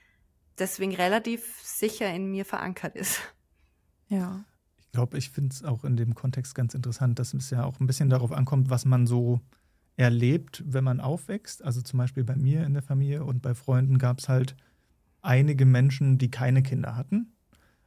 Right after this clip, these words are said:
Speaker 3: Und ich hab also auch gesehen, dass es beide Lebenskonzepte gibt und dass es, dass Menschen damit okay sind und dass es denen gut geht. Und, äh, also für, für mich waren das einfach zwei verschiedene Lebenskonzepte, die alle ihre,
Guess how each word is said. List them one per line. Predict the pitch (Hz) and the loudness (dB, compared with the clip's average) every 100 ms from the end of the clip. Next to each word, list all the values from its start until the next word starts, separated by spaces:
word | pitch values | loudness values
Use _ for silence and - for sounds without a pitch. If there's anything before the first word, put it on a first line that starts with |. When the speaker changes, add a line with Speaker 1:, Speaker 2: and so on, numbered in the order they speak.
| _ | _
Speaker 3:
Und | 143 | 4
ich | 131 135 | 4 4
hab | 160 - | 2 4
also | 135 135 | 4 4
auch | 131 - | 2 0
gesehen, | 123 120 135 151 165 | 2 4 6 6 4
dass | 156 135 | 4 2
es | 135 | 0
beide | - 123 135 | 2 4 6
Lebenskonzepte | 131 127 135 135 - - 127 139 131 127 | 6 4 4 2 0 0 0 0 -4 -2
gibt | 131 165 - | 0 -2 -4
und | 156 135 | 0 2
dass | 131 131 | 2 0
es, | 123 - - | -2 -6 -4
dass | 127 - | -4 -2
Menschen | 143 131 139 135 | 0 2 2 2
damit | 127 123 127 | 2 2 -2
okay | - - 139 | -6 0 4
sind | 131 123 - - | 4 2 -2 -2
und | 135 | -2
dass | 123 - | 0 -2
es | 131 - | -8 -4
denen | 135 127 | -2 0
gut | 139 175 | 0 -2
geht. | - 151 202 - _ _ _ - - - | -2 -2 -2 -8 _ _ _ -20 -18 0
Und, | 131 123 120 127 | 2 4 4 2
äh, | |
also | 127 127 131 - 131 127 | 2 2 -2 -2 -4 -4
für, | - 139 135 | 0 0 2
für | 147 | 2
mich | 143 165 | 2 0
waren | 139 135 | 0 2
das | 135 | 2
einfach | 135 123 123 123 - - _ - | 0 -2 -2 -4 -6 -20 _ -16
zwei | - 131 135 | -2 0 0
verschiedene | 139 131 143 131 | 0 0 4 6
Lebenskonzepte, | 123 139 165 - 135 139 135 - | 6 4 2 0 0 0 -2 -2
die | 123 131 165 | -2 -2 -4
alle | - 127 139 | 0 0 2
ihre, | 131 127 120 123 | 2 0 0 -2